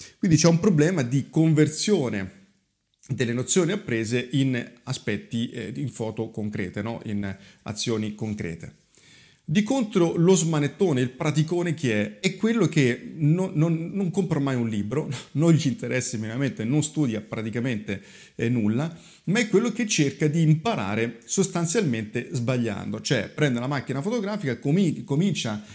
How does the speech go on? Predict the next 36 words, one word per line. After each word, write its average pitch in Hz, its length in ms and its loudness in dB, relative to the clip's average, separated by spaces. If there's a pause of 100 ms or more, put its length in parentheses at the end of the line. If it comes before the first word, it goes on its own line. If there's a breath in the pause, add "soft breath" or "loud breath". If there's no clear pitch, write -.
(160 loud breath)
a, 110 800 -4
eh, 113 80 -4
vedere 143 320 4
cosa 131 240 -2
sono 139 220 0
i 147 60 2
tasti, 180 540 0
ci, 135 220 0
ci 135 140 0
smanetta 143 500 0
sopra, 185 540 0
fa - 500 -2
un 151 180 2
po' 135 120 0
di 156 100 2
prove, 180 480 0
aspetta 160 380 -4
ho 131 80 -4
capito, 175 420 -2
oppure 151 360 2
la 131 100 0
luce, 156 360 2
prova 135 240 -4
la 131 80 -4
luce 135 240 -2
in - 60 -8
questo 135 260 -4
modo, 180 400 -2 (240 loud breath)
in 143 100 -4
sostanza 127 640 0
man 165 260 0
mano 185 340 0
che 147 120 -2
fa 165 260 -2
le 233 120 -2
cose 135 680 -2